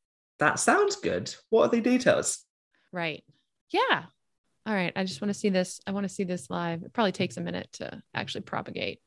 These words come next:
Speaker 2: Image uploading. So what we started with, to summarize,
Speaker 1: Mm-hmm.
Speaker 2: I had the fastest way to add file uploads to your Heroku application.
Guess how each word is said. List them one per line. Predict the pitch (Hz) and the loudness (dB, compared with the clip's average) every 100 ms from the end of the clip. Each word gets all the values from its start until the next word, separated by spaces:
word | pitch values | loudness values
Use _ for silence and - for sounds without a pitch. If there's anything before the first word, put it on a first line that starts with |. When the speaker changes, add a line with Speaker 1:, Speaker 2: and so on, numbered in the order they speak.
| _ - - - | _ -16 -16 -8
Speaker 2:
Image | 240 311 381 | -2 -2 2
uploading. | 254 247 233 190 | 0 2 -2 0
So | 285 | 0
what | 240 320 349 | 4 4 6
we | 415 | 4
started | - 330 269 220 | 6 6 6 4
with, | 226 320 - | 2 2 -4
to | 294 | -6
summarize, | - 208 175 160 220 381 - - | -2 0 2 2 0 -6 -10 -4
Speaker 1:
Mm-hmm. | 135 160 - - _ - | 0 0 -2 -16 _ 2
Speaker 2:
I | - 294 403 | 8 8 8
had | 311 254 220 | 6 4 4
the | 226 | 2
fastest | 214 220 262 - | 2 0 -4 -2
way | 240 | 0
to | - | 2
add | 208 208 | 0 0
file | 180 180 190 | 2 2 2
uploads | - 185 180 175 175 | -2 -4 -2 -4 -4
to | - | -6
your | 175 175 | -4 -4
Heroku | 170 160 160 175 | -4 -6 -4 -6
application. | 170 170 - - - - | -6 -8 -8 -8 -10 -14